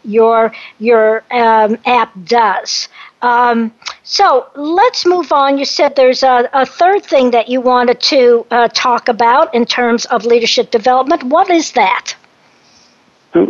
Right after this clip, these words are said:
Speaker 2: so Marsha, the, the, the last thing, and I, I'm not hundred percent sure if it's, uh, at the same level as goals and values,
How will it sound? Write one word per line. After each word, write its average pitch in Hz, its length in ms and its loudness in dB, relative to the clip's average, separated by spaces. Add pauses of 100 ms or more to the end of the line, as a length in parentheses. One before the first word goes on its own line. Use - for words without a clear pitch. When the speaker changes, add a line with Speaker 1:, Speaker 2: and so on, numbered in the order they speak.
(120)
Speaker 2:
so 240 80 -4
Marsha, 180 340 -4
the, 156 300 -6 (120)
the, 139 280 -2
the 143 80 -2
last 123 380 -4 (120)
thing, 156 380 -8
and 143 120 -4
I, 151 100 -2
I'm 147 200 -6
not 170 160 -4
hundred 156 200 -4
percent 151 380 -8
sure 151 140 -4
if 139 60 -10 (100)
it's, - 260 -6
uh, 127 280 0 (240)
at 117 140 -4
the 113 80 -18 (100)
same 127 280 -2
level 113 400 -4
as 104 120 -8 (100)
goals 110 320 -2
and 101 200 -8
values, 107 520 -8